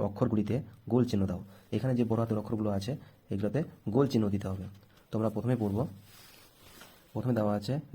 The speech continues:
this is my bat, this is my bat, এর বাংলা হচ্ছে এটি হয় আমার ব্যাট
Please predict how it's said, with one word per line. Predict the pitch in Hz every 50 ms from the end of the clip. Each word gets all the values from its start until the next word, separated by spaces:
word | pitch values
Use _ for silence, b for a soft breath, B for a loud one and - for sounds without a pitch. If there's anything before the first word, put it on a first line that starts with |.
| 107
this | 107 110 127 127 127 - - - - _ - 117 110
is | 117 120 - - - 110
my | 104 101 101 98 101
bat, | 101 95 98 - - - B B B B - 101 107
this | 113 127 127 - - - - - - 113
is | 117 117 - - - - 110 107
my | 104 104 117 151 - - - - 101
bat, | 95 92 92 98 - - - - - - b b b b b b b b b b b b b -
এর | 107 98 104
বাংলা | 101 117 127 117 110
হচ্ছে | 110 - - 101 117 123 - - - 113
এটি | - - 147 127 101
হয় | 107 107 110 131 156 - - 107
আমার | 104 107 117 - - - - - - - 101
ব্যাট | 101 92 90 -